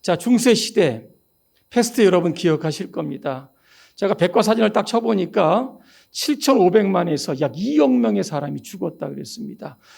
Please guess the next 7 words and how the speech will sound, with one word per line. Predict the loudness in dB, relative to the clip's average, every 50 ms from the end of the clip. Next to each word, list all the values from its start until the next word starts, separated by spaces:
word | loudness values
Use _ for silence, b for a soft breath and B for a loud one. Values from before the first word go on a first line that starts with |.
| B B B B B
근데 | -8 -2 2 2 2
여러분, | 4 2 2 0 0 0 -2 -2 -4 -6 -10 -14 _ b b b b b b b b b b
그때 | -14 -14 -8 -4 0 0 2 2 0 0 -2
어떤 | -4 -4 -2 -2 -2 0 0
보고가 | -2 -2 -2 -2 -4 -4
있냐면 | -4 -4 -6 -6 -6 -6 -6 -8 -8
독일에서 | -8 -8 -6 -4 -2 -2 -2 -2 -4 -6 -8 -8 -8 -10 -14 -16